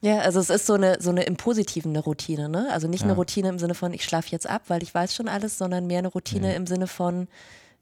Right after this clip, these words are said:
Speaker 1: gerade dadurch treibe ich mich dann an zu einer
Speaker 2: Mhm, so machen es die
Speaker 1: Höchstleistung.
Speaker 2: Guten. Also es gibt natürlich Leute, die denken, sie,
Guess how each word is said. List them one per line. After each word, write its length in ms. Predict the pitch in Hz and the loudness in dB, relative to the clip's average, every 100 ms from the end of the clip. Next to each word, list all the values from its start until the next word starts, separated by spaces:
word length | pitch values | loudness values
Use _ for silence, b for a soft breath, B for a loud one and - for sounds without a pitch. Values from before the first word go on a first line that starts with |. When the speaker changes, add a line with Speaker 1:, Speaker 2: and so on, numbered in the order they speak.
| - | -6
Speaker 1:
gerade 240 | - 180 180 | 0 2 4
dadurch 360 | 175 170 165 | 4 4 -2
treibe 300 | - 175 165 | -2 -2 -2
ich 120 | 170 | -4
mich 160 | 165 - | -8 -8
dann 180 | 170 - | -8 -6
an 260 | 190 165 165 | -8 -8 -10
zu 120 | - 104 | -6 -4
einer 140 | 165 | -2
Speaker 2:
Mhm, 60 | - | 0
so 120 | 107 | 2
machen 160 | 107 | 2
es 80 | 101 | 2
die 60 | 104 | 0
Speaker 1:
Höchstleistung. 80 | 101 | 0
Speaker 2:
Guten. 260 | 113 104 | 0 0
Also 80 | 98 | 0
es 100 | 98 | 0
gibt 200 | - - | -4 -2
natürlich 400 | 110 - 98 98 | -2 0 -2 0
Leute, 320 | 107 101 - | 2 2 0
die 180 | 95 98 | -4 -2
denken, 320 | 95 95 90 | 0 -2 -2
sie, 240 | 98 98 | -4 -4